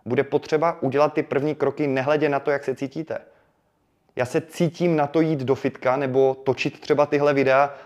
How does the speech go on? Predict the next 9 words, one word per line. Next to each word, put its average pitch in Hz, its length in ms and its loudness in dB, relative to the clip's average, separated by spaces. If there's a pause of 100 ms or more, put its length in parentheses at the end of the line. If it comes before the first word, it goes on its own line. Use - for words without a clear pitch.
tak - 160 -4
v - 160 -14 (360)
třiceti 151 420 -4
procentech 151 500 -4
případů, 156 400 0
kdy 120 140 -2
to 131 120 0
dělám. 131 400 0 (880)
Zbylé 143 540 2